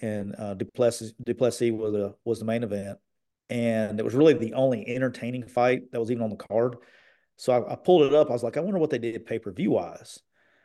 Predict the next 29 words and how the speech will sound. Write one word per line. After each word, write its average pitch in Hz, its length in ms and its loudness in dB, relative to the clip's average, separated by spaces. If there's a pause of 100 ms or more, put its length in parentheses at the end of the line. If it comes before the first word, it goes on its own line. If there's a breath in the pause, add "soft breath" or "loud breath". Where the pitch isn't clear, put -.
(480)
So - 200 2
they 151 80 8
did, 170 260 2
they 147 100 0
did 165 180 0
six - 260 -4
hundred 160 200 -2
thousand 113 420 -4
pay-per-view 117 460 -6
for 117 120 -8
that 113 240 -4
fight. 120 300 -2 (460)
And 120 100 -8
so 123 380 4
I, 117 160 -8 (180)
it - 320 -6
takes 151 220 2
me 147 60 -2
down 127 160 2
this 107 120 -6
rabbit 151 360 2
hole, 113 340 -2 (760)
and 127 80 -6
it 131 100 -12
shows 156 320 4
me 123 80 0
the 117 80 0
top - 460 -2
ten, 104 560 -6